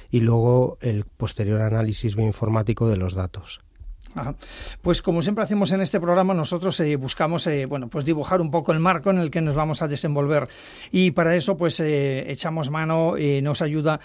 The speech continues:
Speaker 2: eh, uno de nuestros colaboradores habituales, que es el doctor Tomás Chivato, decano de la Facultad de Medicina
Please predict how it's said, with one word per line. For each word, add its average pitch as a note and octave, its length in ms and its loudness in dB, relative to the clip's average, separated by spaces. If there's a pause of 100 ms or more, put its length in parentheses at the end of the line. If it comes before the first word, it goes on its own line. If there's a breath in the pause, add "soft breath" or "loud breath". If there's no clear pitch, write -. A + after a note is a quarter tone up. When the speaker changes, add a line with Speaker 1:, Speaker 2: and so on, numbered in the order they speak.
(320 loud breath)
Speaker 2:
eh, C#3+ 420 6
uno E3 260 4
de D#3+ 80 4
nuestros D#3 320 -2
colaboradores D3+ 720 4
habituales, D3+ 560 2
que - 60 -4
es - 100 -2
el D3+ 80 -2
doctor C#3+ 300 -2
Tomás D#3+ 240 0
Chivato, E3 400 0
decano D#3 400 -2
de D#3 80 2
la C#3+ 100 0
Facultad C#3+ 380 -2
de D3 80 0
Medicina D3 520 -2